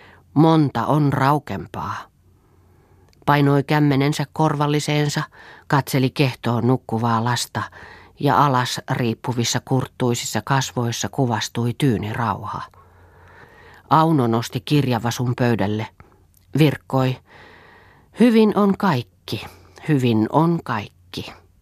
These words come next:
Kiitos Jumalalle." Otti raamattunsa,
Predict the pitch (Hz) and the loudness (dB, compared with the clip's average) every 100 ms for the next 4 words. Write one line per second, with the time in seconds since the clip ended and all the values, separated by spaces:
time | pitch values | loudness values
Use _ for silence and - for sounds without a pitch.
0 | - - 117 117 - 131 120 104 101 104 | -6 0 0 0 0 2 2 0 -4 -8
1 | 113 - _ _ _ _ - - - _ | -10 -14 _ _ _ _ -20 -20 -20 _
2 | 135 - 139 135 135 127 131 - 131 127 | -2 0 0 2 2 0 -4 -4 -4 -4